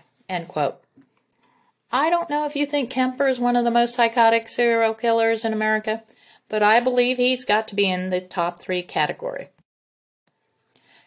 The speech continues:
Kemper apparently felt ignored and was upset that his name and the murders of his mom and her best friend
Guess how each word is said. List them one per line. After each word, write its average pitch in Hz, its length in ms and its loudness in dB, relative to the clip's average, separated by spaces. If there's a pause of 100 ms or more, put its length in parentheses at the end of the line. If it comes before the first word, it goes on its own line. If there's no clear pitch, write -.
(140)
Kemper 359 420 2
apparently 349 540 -2
felt 285 360 2
ignored 233 520 -2
and 214 220 0
was 226 160 4
upset 208 380 2
that 202 100 0
his 202 160 -2
name 185 300 -2
and 180 200 -4
the 185 60 -4
murders 226 420 -4
of 226 120 0
his 226 180 -4
mom 190 280 -2
and 190 120 -2
her 202 100 -6
best 180 320 -4
friend 165 460 -10